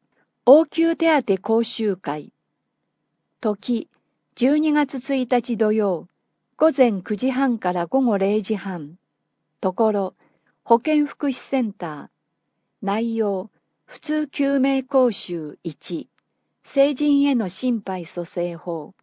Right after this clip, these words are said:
エーイーディーの使い方など。対象、市内在住、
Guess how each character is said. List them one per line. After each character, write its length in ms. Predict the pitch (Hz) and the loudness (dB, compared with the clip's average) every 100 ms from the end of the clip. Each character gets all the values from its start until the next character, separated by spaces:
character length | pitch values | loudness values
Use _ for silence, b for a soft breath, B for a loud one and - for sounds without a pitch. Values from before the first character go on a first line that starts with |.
| _ _ - | _ _ -2
エ 180 | 226 285 | 2 2
ー 220 | 285 285 | 2 0
イ 20 | |
ー 40 | 247 | 0
デ 80 | 269 | 0
ィ 120 | 240 | 0
ー 40 | |
の 120 | 180 | -2
使 260 | 165 - 185 | -8 -4 -4
い 60 | 196 | -4
方 280 | 185 180 180 | -6 -6 -8
な 140 | 165 | -10
ど。 200 | 143 - _ _ _ _ _ b b b b b _ | -12 -14 _ _ _ _ _ b b b b b _
対 200 | 208 226 | 0 0
象、 440 | 233 - 214 196 220 _ _ _ _ _ _ | -2 -2 -2 -2 -8 _ _ _ _ _ _
市 220 | - 320 | -4 0
内 280 | 294 233 185 | 2 2 0
在 280 | 202 220 202 | -2 -2 -4
住、 400 | 220 214 214 | -4 -6 -6